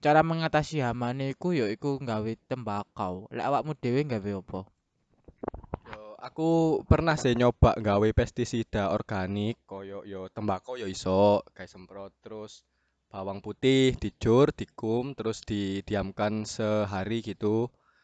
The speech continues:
Speaker 2: Terus yang ketiga iku ya iso pakai daun sirsak. Lah iku tak coba media-media iku tapi kurang berhasil. Akhirnya wis tambah suwe tambah akeh hamane, kan sakno juga tumbuhane to. Dadi ya wis akhirnya nyerah ya pakai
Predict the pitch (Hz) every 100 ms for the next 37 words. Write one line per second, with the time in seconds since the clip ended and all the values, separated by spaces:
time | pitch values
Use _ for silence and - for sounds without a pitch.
0 | _ - 123 143 123 - - 127 - 131
1 | 156 131 113 - 117 120 120 113 101 98
2 | 117 - 120 113 95 95 131 101 117 117
3 | 110 113 117 107 110 110 127 - 139 131
4 | 147 139 127 117 95 90 107 98 95 92
5 | 95 _ _ _ 107 113 110 139 127 -
6 | _ - 107 98 120 110 101 98 117 104
7 | 101 101 117 143 156 - 107 110 107 113
8 | - - 120 - 113 101 98 98 107 95
9 | 92 - _ _ _ - 95 120 110 110
10 | - _ - 101 107 110 107 107 143 113
11 | 101 101 110 107 107